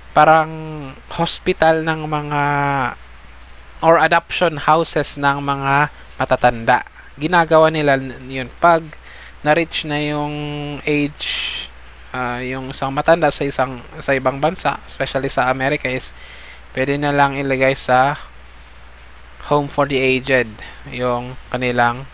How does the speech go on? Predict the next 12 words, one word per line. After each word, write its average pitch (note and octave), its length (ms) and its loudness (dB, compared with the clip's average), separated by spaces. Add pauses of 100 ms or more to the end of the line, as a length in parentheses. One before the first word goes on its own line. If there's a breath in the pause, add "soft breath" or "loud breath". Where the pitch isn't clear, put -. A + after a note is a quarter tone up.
(140)
lolo B2 400 2
at - 80 -12
lola. B2 400 0
Pero E3 320 6
sa D#3 160 2
Pilipinas, D#3 880 0 (640 loud breath)
dahil C3 240 -4
family-oriented C#3+ 1040 2
tayo, E3 400 4 (160)
is, E3+ 400 -2 (1400)
ah, D#3+ 160 2
kinukupkup F3+ 560 -2